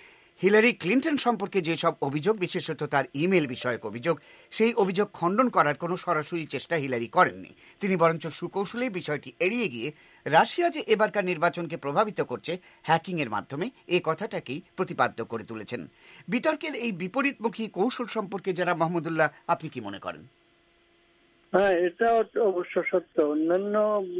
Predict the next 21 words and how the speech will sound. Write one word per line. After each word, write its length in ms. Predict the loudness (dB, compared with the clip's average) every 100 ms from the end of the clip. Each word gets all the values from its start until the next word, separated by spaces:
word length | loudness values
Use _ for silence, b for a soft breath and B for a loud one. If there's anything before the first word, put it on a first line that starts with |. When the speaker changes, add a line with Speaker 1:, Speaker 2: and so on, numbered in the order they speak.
| -2 -2 2
Speaker 2:
বা 220 | 2 2 0 -6 -8 -8 -18 -6 2
চাইতে 320 | 2 2 2
এবারে 580 | 0 2 0 2 2 0 0
প্রথম 400 | 0 0 0 0
দিকে 220 | -2 -2
যেটা 360 | -4 -2 -2 -4 _ _ _ 0
দেখা 320 | 2 4 2
গেল, 380 | 2 0 -2 -6 _ _ 0 2
আপনার 260 | 2 -2
ট্রাম্প 560 | -2 0 2 2 -2 0
অনেকটা 420 | 0 0 0 0
মিউটেড 440 | 2 0 0 0 -2
ছিলেন, 420 | 0 -2 -2 -8 -10 -4
শান্ত 460 | 0 2 0 2
এক 360 | 2 2 -2 0
ধরনের, 440 | 2 2 0 -2 -4 _ _ _ 0
আহ, 60 | 2
মানে, 320 | 2 2 2
এরকম 680 | 2 4 4 4 2 0 0
তিনি 320 | 0 2 2
না 380 | 2 2 2 0